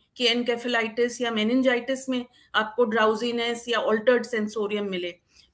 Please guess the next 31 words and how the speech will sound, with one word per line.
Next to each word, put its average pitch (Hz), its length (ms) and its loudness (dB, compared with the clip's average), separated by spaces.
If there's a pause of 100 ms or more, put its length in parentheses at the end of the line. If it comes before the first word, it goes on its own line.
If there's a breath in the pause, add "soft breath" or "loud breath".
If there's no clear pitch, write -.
but 247 120 -2
डेंगू, 269 360 4
मलेरिया 294 540 4
में 294 140 2
ये, 277 360 0
डेंगू 294 360 4
में 311 140 4
specially 247 640 -4
dehydration 294 760 0 (420 soft breath)
is 247 60 0
a 277 140 8
very 269 280 8 (140)
common 294 380 4 (500)
precipitating 285 800 2
और 269 260 0
aggravating 240 640 6
factor। - 460 -14 (560)
तो 330 80 0
पा-, 226 380 4
डेंगू 262 420 4
का 320 160 4
कोई 294 400 2
ऐसी 277 280 6
दवा 262 260 6
तो 294 140 0
है 311 200 2
नहीं 311 180 -2
डेंगू 262 300 2
फीवर 247 320 -2
के 233 200 -4
लिए, 214 300 -4